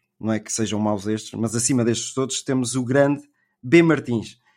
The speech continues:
o melhor jogador do mundo de futebol de praia, com sotaque brasileiro. Eh, mas pronto, isso não tem nada de mal. É português e é português. Trinta e três anos e olha, quando a bola toca naquele pezinho,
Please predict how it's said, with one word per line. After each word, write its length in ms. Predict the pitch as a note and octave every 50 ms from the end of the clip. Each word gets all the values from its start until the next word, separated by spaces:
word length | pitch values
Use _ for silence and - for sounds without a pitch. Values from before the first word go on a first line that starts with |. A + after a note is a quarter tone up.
| _ _ _
o 100 | - C#3+
melhor 480 | D3 D3 D3+ D#3+ E3 E3+ F3 E3+ - -
jogador 600 | C3+ C3 B2+ B2+ D3 D3 C3 D3 D3+ D#3+ D#3 E3+ -
do 140 | B2 B2+ C#3
mundo 240 | C#3 C3+ C3+ C3 B2
de 60 | -
futebol 220 | - - A#2+ A#2+
de 80 | A2+ A#2+
praia, 340 | - G2 F2+ D#2+ D#2 D2 - _ _ _ _ _ _ _ _ _ _ _ _ _ _
com 100 | - A#2+
sotaque 340 | A#2 - - E2+ D#2+ - -
brasileiro. 420 | F2 F#2 E2 F#2+ E2+ - - - _ _ - - - - - _ _ -
Eh, 580 | F3 F3 E3+ E3 D#3+ D#3 D3+ D3 C#3+ C#3+ C#3+ C#3+
mas 160 | D#3+ D#3 C3+ A#2+
pronto, 340 | - F2+ D#2+ - - B1+
isso 240 | B1+ - - - -
não 140 | G2 G#2 G#2
tem 160 | G#2 B2 C3+
nada 340 | C3 B2 C3 D3 D3 C3 A#2+
de 60 | E2+
mal. 180 | F2+ - - _ _ _ _
É 100 | - G#2
português 400 | - - - C#3 D#3 E3+ D3+ D3+
e 80 | D3+
é 40 | C#3+
português. 360 | - - - D#2+ D#2 - _ _ _ _ _ _ _ _ _ -
Trinta 220 | - F#3 F3 D#3+
e 20 |
três 240 | D#3 E3 D3+ D3 A#2+
anos 300 | D3+ D3+ D#3 D3+ C#3+ - -
e 140 | D3 B2+
olha, 240 | C3 A2 G2 F#2 - _ _ _
quando 220 | - C#3 C#3+ D3+ D3
a 60 | C3+
bola 260 | B2 B2 A2 G#2+ A2
toca 340 | G#2+ - - B2+ B2 - B2+
naquele 300 | A#2+ B2 A#2+ B2+ C3 B2
pezinho, 680 | B2 B2 B2 A#2 G#2 G2 G#2+ G#2 G#2 G2+ G2+ G2 G2+